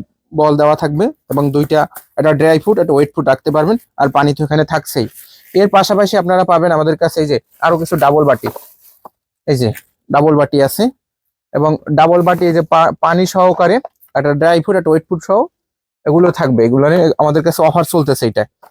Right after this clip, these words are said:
যার লাগে নিতে পারেন। আমরা স্ক্রিনশট দেন, স্ক্রিনশট দিলে আমরা আপনাকে প্রাইস সহ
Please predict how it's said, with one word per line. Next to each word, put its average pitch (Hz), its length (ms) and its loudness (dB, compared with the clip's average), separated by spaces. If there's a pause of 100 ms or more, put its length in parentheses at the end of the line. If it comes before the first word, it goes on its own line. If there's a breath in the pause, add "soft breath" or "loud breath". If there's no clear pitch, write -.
(200)
যার 156 200 2
লাগে 170 240 2
নিতে 175 240 -2
পারেন। 190 200 2
আমরা 180 160 0 (100)
স্ক্রিনশট 202 440 -2
দেন, 240 180 0
স্ক্রিনশট 180 340 -2
দিলে 170 140 2
আমরা 160 160 2
আপনাকে 156 260 -2
প্রাইস 156 280 0
সহ 202 100 2